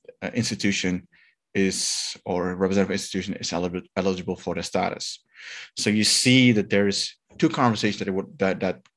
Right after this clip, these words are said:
could take place. One is discussion about criteria as, as in, like, defining indigenous peoples.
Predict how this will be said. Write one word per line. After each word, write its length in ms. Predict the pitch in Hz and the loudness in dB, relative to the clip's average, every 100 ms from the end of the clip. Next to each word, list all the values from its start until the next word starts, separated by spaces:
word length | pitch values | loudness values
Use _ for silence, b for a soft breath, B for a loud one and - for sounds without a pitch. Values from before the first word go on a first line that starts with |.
| _ | _
could 200 | - 120 | -2 0
take 200 | - 98 | 0 -4
place. 440 | - - - - - B B B B B _ _ | -4 -6 -6 -12 -16 B B B B B _ _
One 720 | 107 110 120 139 131 107 120 - | -2 4 6 8 6 4 -2 -8
is 320 | - 104 98 95 | 0 2 2 0
discussion 520 | 101 - 104 - 101 | -6 -4 -4 -4 -6
about 180 | 92 - | -6 -4
criteria 580 | 95 - 110 98 90 - | -4 0 0 2 0 -4
as, 320 | 98 90 - - - | -8 -6 -8 -18 -8
as 200 | 92 95 | -6 -4
in, 100 | 90 | -2
like, 260 | 87 85 - | -2 -4 -4
defining 720 | 104 - - 104 131 151 165 | -2 -2 2 4 6 2 0
indigenous 340 | 139 143 147 127 | 0 0 0 -2
peoples. 540 | 139 135 170 202 - | -4 0 -2 -2 -14